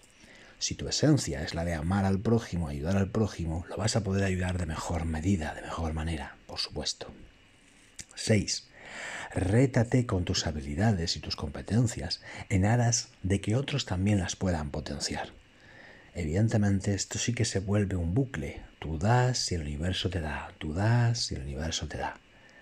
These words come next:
Pero al universo no le puedes exigir. Le puedes pedir, pero no le puedes exigir, y a las personas tampoco. Siete, suma sabiduría.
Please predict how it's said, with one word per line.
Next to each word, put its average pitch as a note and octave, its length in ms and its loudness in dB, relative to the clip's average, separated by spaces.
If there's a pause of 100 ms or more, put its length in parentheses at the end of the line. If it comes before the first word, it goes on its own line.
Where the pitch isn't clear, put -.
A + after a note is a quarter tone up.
(320)
Pero E2 180 2
al E2 60 2
universo G#2+ 400 2
no C#3+ 80 6
le A#2+ 80 6
puedes F#2+ 340 2
exigir. - 840 0 (920)
Le - 80 -18
puedes B2 320 2
pedir, F#2 600 2
pero - 180 -4
no - 160 -4
le F2 80 0
puedes - 440 -4
exigir, - 600 -8
y - 60 -6
a - 60 -4
las E2+ 120 -4
personas A2+ 540 -2
tampoco. - 500 -10 (300)
Siete, - 500 2 (840)
suma F#3 420 6
sabiduría. E2 720 -2